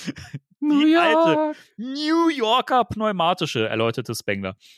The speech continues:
Speaker 2: "Ein Versuchsprojekt, luftangetriebene Untergrundbahn. Man hat sie so um achtzehnhundertsiebzig herum gebaut."
Speaker 1: Dankeschön, Jason Dark. Ich hab damals im Kino nicht gewusst, von was die da reden.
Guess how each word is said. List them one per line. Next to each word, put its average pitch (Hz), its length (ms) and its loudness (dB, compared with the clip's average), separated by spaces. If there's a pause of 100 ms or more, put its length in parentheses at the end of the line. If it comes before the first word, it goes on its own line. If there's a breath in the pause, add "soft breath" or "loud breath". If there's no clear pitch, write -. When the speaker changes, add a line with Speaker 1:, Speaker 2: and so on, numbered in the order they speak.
Speaker 2:
"Ein 143 140 -2
Versuchsprojekt, 151 760 -2
luftangetriebene 190 800 0
Untergrundbahn. 113 840 -2 (200 loud breath)
Man 139 120 -2
hat 196 100 -2
sie 208 100 -4
so 185 160 0
um 180 100 -2
achtzehnhundertsiebzig 180 800 -4
herum 104 240 -4
gebaut." 90 280 -8
Speaker 1:
Dankeschön, 175 880 0 (500)
Jason 139 380 0
Dark. 120 480 -2 (1400 soft breath)
Ich 147 160 -2
hab 160 160 -2
damals 147 320 0
im 143 80 -12
Kino 135 280 -2
nicht 127 200 -6
gewusst, 110 300 -6
von 110 100 -6
was 110 140 -12
die 127 60 -4
da 110 120 -8
reden. 101 340 -12